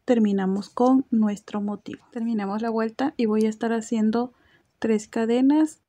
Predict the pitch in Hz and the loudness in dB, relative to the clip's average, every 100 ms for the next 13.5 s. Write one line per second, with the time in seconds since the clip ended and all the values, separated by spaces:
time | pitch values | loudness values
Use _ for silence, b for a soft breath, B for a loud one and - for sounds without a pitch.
0 | _ - 220 214 214 214 214 220 220 214 | _ -10 -4 0 0 0 -2 0 -2 0
1 | 220 214 233 233 240 208 208 214 202 196 | -4 0 -2 0 0 0 -2 -4 -4 -4
2 | 202 208 - 208 208 269 262 220 214 220 | -6 -8 -6 -6 -4 0 2 0 -4 -10
3 | - 233 277 302 - 233 214 214 220 - | -6 -2 0 -2 -2 -2 -2 -4 -8 -6
4 | 214 208 233 240 - 233 233 240 - 226 | -6 -4 -6 -6 -6 -2 0 -2 -2 -2
5 | 208 202 208 196 196 190 - - - 190 | 0 -2 -4 -6 -8 -8 -10 -10 -6 -4
6 | 190 185 190 185 247 269 269 269 - 220 | -2 -2 -4 -2 -2 2 0 0 -2 -6
7 | 208 - 226 240 262 285 320 - b b | -6 -6 -4 0 4 4 2 -4 b b
8 | b b b - 285 302 269 269 240 226 | b b b 2 2 6 6 6 4 4
9 | 233 233 - 240 233 226 220 - 226 226 | 0 -2 0 2 4 2 0 -4 -2 -2
10 | - 220 214 214 196 190 - B B B | 2 2 2 0 -2 -4 -10 B B B
11 | B - 277 285 285 277 277 262 254 247 | B 4 6 8 8 6 4 2 2 2
12 | 233 233 240 - 226 214 214 220 220 226 | 2 2 0 0 2 4 2 0 2 2
13 | 233 220 214 208 202 | 4 4 4 4 0